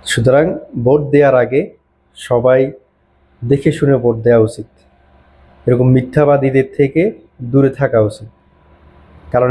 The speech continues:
এরা এখনই মিথ্যা বলতেছে, ভবিষ্যতে যে আরও কত ভয়াবহ মিথ্যা বলতে পারে সেটা একটা ইঙ্গিত দিয়ে রেখেছে। তো এ ব্যাপারে আপনাদের মন্তব্য কি, কমেন্টে লিখতে পারেন। ভিডিও সবাই শেয়ার করে দিন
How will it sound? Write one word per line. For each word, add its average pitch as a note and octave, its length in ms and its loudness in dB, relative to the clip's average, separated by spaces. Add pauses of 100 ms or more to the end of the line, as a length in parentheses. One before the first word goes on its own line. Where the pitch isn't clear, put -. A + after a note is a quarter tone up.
এরা C#3+ 120 4 (120)
এখনই F3 300 -2
মিথ্যা E3 280 -2
বলতেছে, B2 340 -4 (120)
ভবিষ্যতে C3 460 -6 (120)
যে C#3+ 120 0
আরও C#3 180 0
কত C3+ 100 0 (100)
ভয়াবহ C3 280 2 (100)
মিথ্যা C3 260 -6 (140)
বলতে C3+ 320 -2
পারে A#2 180 0 (1000)
সেটা C3+ 200 0
একটা C#3+ 180 2
ইঙ্গিত C#3 380 0
দিয়ে A#2+ 220 2
রেখেছে। G2+ 320 -10 (1700)
তো - 140 -12
এ - 40 2
ব্যাপারে C#3 260 4
আপনাদের C#3+ 320 2
মন্তব্য C#3+ 320 -2 (160)
কি, D#3 80 -4 (260)
কমেন্টে B2 360 -2
লিখতে A#2 280 -4
পারেন। D#3+ 200 0 (1040)
ভিডিও B2 320 2 (340)
সবাই B2 240 0
শেয়ার A#2+ 180 2 (100)
করে C#3+ 200 2
দিন E3+ 100 -8